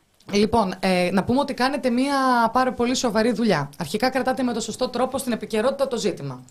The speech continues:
Και δεν, και έχουμε την ευκαιρία να ενημερωνόμαστε και εμείς. Ε, αλλιώς θα κατεκλυζόταν η ενημερώσή μας μόνο από τα τηλεοπτικά πάνελ, που το μόνο που κάνουν είναι εμπορευματοποιούν τον πόνο της δωδεκάχρονης. Ε, να μας πεις λίγο δύο λόγια για το πώς δημιουργηθήκατε,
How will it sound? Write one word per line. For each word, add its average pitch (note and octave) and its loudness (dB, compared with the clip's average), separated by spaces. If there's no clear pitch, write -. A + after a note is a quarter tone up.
Και A#3 0
δεν, A3+ 0
και B3+ -2
έχουμε B3 -2
την G#3+ -4
ευκαιρία A#3+ -4
να C#4+ -2
ενημερωνόμαστε B3 -2
και A3 -4
εμείς. G3+ 0
Ε, A3+ 2
αλλιώς B3+ 2
θα B3+ -2
κατεκλυζόταν A#3+ 0
η - 2
ενημερώσή A3+ 2
μας C#4+ 0
μόνο C#4 2
από A#3 0
τα G#3 -2
τηλεοπτικά G#3+ 0
πάνελ, C4+ -2
που B3+ -6
το A#3 -2
μόνο C4 0
που A3 -4
κάνουν C4+ -2
είναι C4+ -2
εμπορευματοποιούν A3 0
τον A3 2
πόνο A#3 4
της D3 -8
δωδεκάχρονης. D#3 -2
Ε, G#3+ 0
να G#3 0
μας G#3 -2
πεις B3+ -8
λίγο B3+ -4
δύο G3 2
λόγια G3 2
για G3 -2
το E3+ -6
πώς B3 0
δημιουργηθήκατε, F3 -6